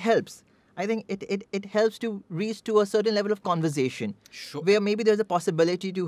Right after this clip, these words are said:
Speaker 1: hook up
Speaker 2: Yeah, i-,
Speaker 1: versus,
Speaker 2: icebreaker तो होगा।
Speaker 1: uh, versus if you're going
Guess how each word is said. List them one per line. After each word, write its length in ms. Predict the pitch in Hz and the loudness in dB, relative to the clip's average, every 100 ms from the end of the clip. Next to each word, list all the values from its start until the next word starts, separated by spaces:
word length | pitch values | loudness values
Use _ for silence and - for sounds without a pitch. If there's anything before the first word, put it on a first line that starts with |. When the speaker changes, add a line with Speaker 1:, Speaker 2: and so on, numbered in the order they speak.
| 147 | 2
Speaker 1:
hook 180 | 147 147 | 4 4
up 180 | 147 - 185 | 2 0 -6
Speaker 2:
Yeah, 160 | 202 202 | -6 0
i-, 20 | 160 | 4
Speaker 1:
versus, 180 | 202 214 | 6 6
Speaker 2:
icebreaker 400 | 220 180 190 202 190 | 2 0 -4 -4 0
तो 40 | 180 | 2
होगा। 160 | 175 165 | 2 2
Speaker 1:
uh, 240 | - - 160 | -2 -6 -4
versus 280 | 190 196 208 196 | -4 -2 -2 -2
if 100 | 214 | -2
you're 100 | 190 | -2
going 120 | 190 | -4